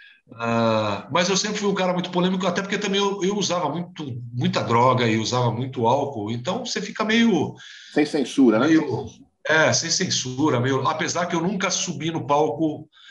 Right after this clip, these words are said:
Speaker 1: nem alcoolizado, nem drogado. Eu sempre respeitei meu público pra caramba. Mas eu sempre tive essa característica polêmica e sou até hoje, né? Até hoje, te-, tá tendo as eleições aí, eu tenho o meu lado, né? Não escondo,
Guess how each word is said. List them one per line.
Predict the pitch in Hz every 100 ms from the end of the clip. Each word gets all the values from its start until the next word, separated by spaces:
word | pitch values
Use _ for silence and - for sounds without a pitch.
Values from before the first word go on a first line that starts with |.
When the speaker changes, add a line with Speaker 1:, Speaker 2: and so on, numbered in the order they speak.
| -
Speaker 1:
nem | 117 156
alcoolizado, | 185 180 160 135 127 147 139
nem | 143 147
drogado. | 151 113 110 101 98
Eu |
sempre | 95 127 131
respeitei | 127 127 117
meu | 123 120 123
público | 120 123 123 - - - -
pra | 123
caramba. | 123 131 101 95 95 - - - - - - - - - _ _
Mas | 196 226
eu | 240
sempre | 262 -
tive | 247
essa | 226 226
característica | 220 214 - 196 - 196
polêmica | 185 175 226 214
e |
sou | 233 226
até | 220 226
hoje, | 247 175 190 202 120 113
né? | 131
Até | 151 107 - 185
hoje, | 165 190 180 117 101 95 - - - 98
te-, | - 113
tá | - 123
tendo | 151 147
as | 123
eleições | 135 123 - 127 131 113
aí, | 113 156
eu | 135 104
tenho | 117 113 104
o | 92 87 _ - - - - - -
meu | 117 113
lado, | 107 139 151 107
né? | 113 143 - - - - 127
Não | 143
escondo, | 127 - - 139 170 156 139 123